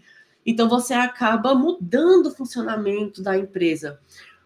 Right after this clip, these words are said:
Isso tá diretamente relacionado à lei de Conway, que fala que qualquer organização que cria um sistema vai inevitavelmente produzir um design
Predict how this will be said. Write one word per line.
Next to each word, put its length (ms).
Isso 640
tá 200
diretamente 680
relacionado 880
à 120
lei 240
de 160
Conway, 680
que 160
fala 420
que 440
qualquer 320
organização 800
que 120
cria 220
um 40
sistema 840
vai 440
inevitavelmente 1800
produzir 600
um 100
design 800